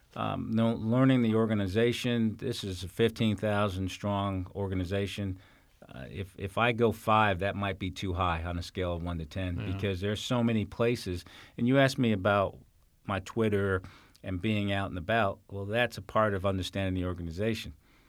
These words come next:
Speaker 1: I haven't touched everything yet. Uh, what I've been trying to do, and I give you fire and rescue, I have been working on the C shift. There's
Speaker 2: Hmm.
Speaker 1: thirty-eight fire stations. C shift, I've been to f-,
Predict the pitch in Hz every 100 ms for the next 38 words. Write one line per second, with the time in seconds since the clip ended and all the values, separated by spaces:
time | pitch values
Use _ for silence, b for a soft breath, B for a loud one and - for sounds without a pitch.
0 | b b - 98 123 117 98 92 117 -
1 | 98 87 - 85 78 76 - 95 90 92
2 | 98 104 117 123 113 120 113 117 117 117
3 | 92 90 101 101 110 101 - 98 92 87
4 | 92 95 95 92 92 B B B B _
5 | _ _ _ _ _ - 110 117 107 110
6 | 104 110 113 113 101 95 92 - 123 110
7 | - - - _ _ _ _ _ _ _
8 | - 104 95 113 117 110 104 107 104 95
9 | - 82 - - - - _ _ _ _
10 | _ _ _ - - 113 110 95 92 98
11 | 95 104 98 92 - - - - -